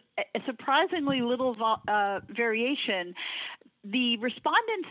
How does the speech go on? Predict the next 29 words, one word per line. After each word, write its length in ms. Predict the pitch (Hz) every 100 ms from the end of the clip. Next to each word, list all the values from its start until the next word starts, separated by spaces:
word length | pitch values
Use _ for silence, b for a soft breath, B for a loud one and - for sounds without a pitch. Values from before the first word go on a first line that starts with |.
| -
endorsed 600 | 269 240 240 233 226 -
a 100 | 214
lot 500 | 208 208 226 247 269 -
of 140 | 220 185
very 360 | 240 285 277 233
specific 520 | 247 - 247 220 214
government 420 | 220 208 214 202 143
actions, 520 | 185 190 - 160 156 -
um, 280 | 190 175 175 -
things 280 | 247 240 247 226
like 240 | 202 185 -
making 360 | 208 220 247 226
it 160 | 208 -
easier 640 | 214 214 226 220 208 208
to 80 | 190 -
switch 220 | 202 190
insurers 680 | - 165 - 220 220 214 202
if 120 | 190 -
the 60 | 165
health 180 | 185 185 -
plan 220 | 190 175
drops 260 | 180 151 - -
your 120 | 160
doctor, 540 | 247 233 233 240 220 214 B B B
a 80 | 190
whole 300 | - 285 285
host 400 | 254 240 247 -
of 100 | 208
interventions 720 | 214 196 190 202 - 196 190